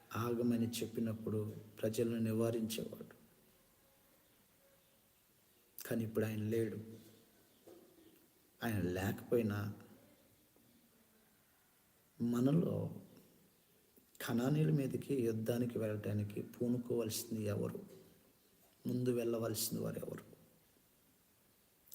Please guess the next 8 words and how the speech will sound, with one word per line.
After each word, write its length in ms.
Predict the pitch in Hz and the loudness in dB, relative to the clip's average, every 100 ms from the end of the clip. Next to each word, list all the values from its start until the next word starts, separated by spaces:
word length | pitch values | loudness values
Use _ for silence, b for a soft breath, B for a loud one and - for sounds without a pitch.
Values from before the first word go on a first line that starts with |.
| - | -2
ఇది 160 | 110 | 2
ఎవరికి 360 | 101 98 117 120 | 2 0 -2 -4
తెలుసు? 580 | - 127 120 - 170 - - - - - - _ _ _ _ - | 0 0 0 -4 -6 -8 -16 -20 -20 -20 -20 _ _ _ _ -8
దేవుడికి 520 | 120 117 113 123 135 | -2 2 4 6 4
తెలుసు. 360 | 156 - - - - - - _ _ _ _ _ _ _ _ _ _ _ _ _ _ - | 2 -2 -4 -10 -14 -20 -20 _ _ _ _ _ _ _ _ _ _ _ _ _ _ -4
దేవుడు 300 | 107 120 151 | 4 8 8
నడిపించాలని 800 | 139 104 - 107 139 - 165 165 | 6 4 2 2 2 4 6 6
కోరుకుంటున్నారు. 800 | - 117 - - 104 - - - | 4 2 2 -4 -4 -6 -8 -12